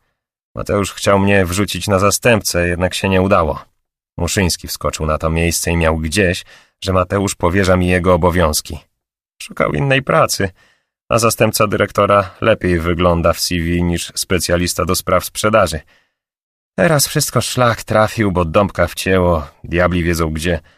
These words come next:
A Muszyński nas olał. Negocjuje umowę,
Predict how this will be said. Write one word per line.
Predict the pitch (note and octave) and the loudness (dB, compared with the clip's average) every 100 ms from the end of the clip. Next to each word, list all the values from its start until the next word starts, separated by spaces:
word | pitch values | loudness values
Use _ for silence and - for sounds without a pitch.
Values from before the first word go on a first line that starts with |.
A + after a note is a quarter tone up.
| _ _ _ _ _ - | _ _ _ _ _ -2
A | |
Muszyński | C4 A#3+ D#3+ - E3 | 0 0 0 0 2
nas | F3 F#3+ | 2 4
olał. | D3+ F2 - _ _ _ _ _ - | 2 0 -2 _ _ _ _ _ -12
Negocjuje | E2+ E2+ - G2 F2+ | -6 -6 -2 0 2
umowę, | F2 G2 A2 F2 | 2 4 4 2